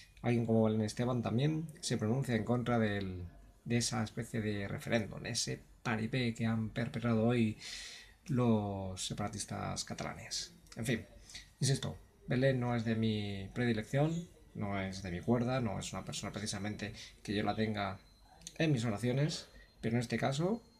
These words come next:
y siendo justos, siendo honrados, hay que reconocer que ha estado valiente,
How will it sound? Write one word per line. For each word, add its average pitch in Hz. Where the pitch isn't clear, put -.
y 95
siendo 98
justos, 107
siendo 98
honrados, 135
hay 117
que -
reconocer 120
que -
ha 98
estado 101
valiente, 117